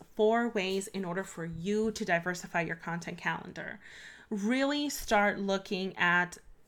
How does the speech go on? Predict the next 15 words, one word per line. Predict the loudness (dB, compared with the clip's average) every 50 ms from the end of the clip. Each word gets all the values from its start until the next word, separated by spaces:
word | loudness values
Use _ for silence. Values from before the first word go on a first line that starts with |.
| -20 -20 -20 -20 -20 -20 -20 _ _ -2
things | 0 2 2 4 2 2 0 -2 -4
like | -2 2 4 4 4 2 0 -6 -10
your | -8 -6 -8 -8 -4 2
Instagram | 4 4 4 4 2 0 0 4 4 4 4 4 2 0
feed, | 0 0 0 2 0 0 -2 -2
your | -8 -10 -8 _ 2
Facebook | 2 2 2 -2 -6 -6 -6 -6 -6 -6 _
feed, | -6 -4 -4 -2 -2 -2 -2 -4 -6 -10 -18 -20 -14 -10
your | -8 -8 -8 -8 -10
Twitter | -8 -2 0 2 4 2 2
feed, | 0 -2 -6 -4 -4 -4 -4 -4
even | -2 -2 -2 0 0 -2 0 0
your | -2 -2
LinkedIn | -2 0 0 0 0 0 -2 -2 0 0 0 0 -2 -6 -6 -2
business | -2 -2 -2 0 2 2 2 2 2 -2 -6